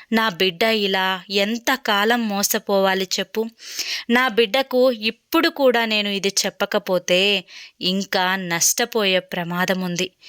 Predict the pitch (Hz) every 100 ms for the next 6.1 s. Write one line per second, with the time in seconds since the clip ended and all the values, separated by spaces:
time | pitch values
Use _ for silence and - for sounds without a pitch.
0 | - - - 214 226 254 233 220 - 214
1 | 208 - 208 214 _ 180 175 214 - 214
2 | 196 180 175 175 170 175 185 - - -
3 | - 202 202 214 190 180 190 214 214 185
4 | - - - - 226 254 269 202 208 240
5 | 294 - 311 277 226 214 208 220 233 240